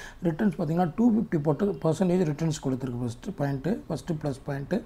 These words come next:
ரெண்டாவது plus point பார்த்தீங்கன்னா, ஸ்டாக்கோட பி இ வந்து industry பி இ compare பண்ணும்போது ரொம்ப கம்மியாக இருக்குது. அதாவது industry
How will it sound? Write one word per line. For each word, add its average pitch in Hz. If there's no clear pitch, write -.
ரெண்டாவது 220
plus -
point 165
பார்த்தீங்கன்னா, 156
ஸ்டாக்கோட 196
பி 175
இ 165
வந்து 156
industry 190
பி 156
இ 143
compare 151
பண்ணும்போது 143
ரொம்ப 135
கம்மியாக 143
இருக்குது. 131
அதாவது 175
industry 185